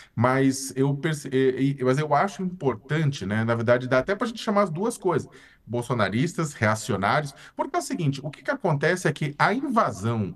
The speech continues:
da Praça dos Três Poderes, no dia oito de janeiro de dois mil e vinte e três, é bom que a gente se lembre que não foi, é, uma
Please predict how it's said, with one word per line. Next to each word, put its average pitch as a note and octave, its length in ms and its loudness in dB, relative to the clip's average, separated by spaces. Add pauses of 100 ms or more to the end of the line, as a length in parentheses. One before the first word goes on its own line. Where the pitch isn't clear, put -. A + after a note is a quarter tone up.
(280)
da A2 140 2
Praça D#3+ 360 -2
dos F3+ 120 -4
Três C#3 300 -2
Poderes, G#2 600 -2
no G#2 120 2
dia A#2 200 4
oito D3+ 320 2
de D3+ 100 -2
janeiro A2 380 0
de F2+ 60 -8
dois F#2+ 200 -2
mil A2 140 4
e - 20 6
vinte G2+ 200 -2
e - 40 -8
três, - 440 2 (260)
é B2+ 100 2
bom B2 260 0
que A#3+ 120 -4
a E3 40 2
gente C3 240 -2
se - 160 -2
lembre G#2 540 2 (260)
que F3 140 0
não B3+ 200 0
foi, - 760 2
é, B2+ 240 2
uma E3+ 340 2